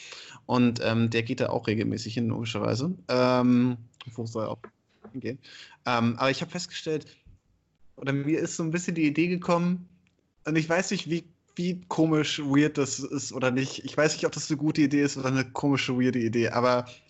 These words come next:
ich meine, der arme Typ hat halt kein Ko-, kein Klopapier, ne? Also,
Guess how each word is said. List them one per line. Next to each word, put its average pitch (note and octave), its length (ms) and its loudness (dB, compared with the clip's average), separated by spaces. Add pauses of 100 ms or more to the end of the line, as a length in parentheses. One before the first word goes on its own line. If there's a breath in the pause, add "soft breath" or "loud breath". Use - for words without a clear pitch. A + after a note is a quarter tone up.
(960 loud breath)
ich C#3 100 -6
meine, F#3+ 220 0
der F3 160 2
arme F3+ 200 2
Typ F#3+ 200 -8
hat F3 120 -6
halt D#3+ 120 -4
kein D3+ 180 -2
Ko-, G#3 160 -2 (220)
kein D#3 200 -2
Klopapier, A#2 500 0
ne? C3 220 -4 (3000 loud breath)
Also, D#3 380 6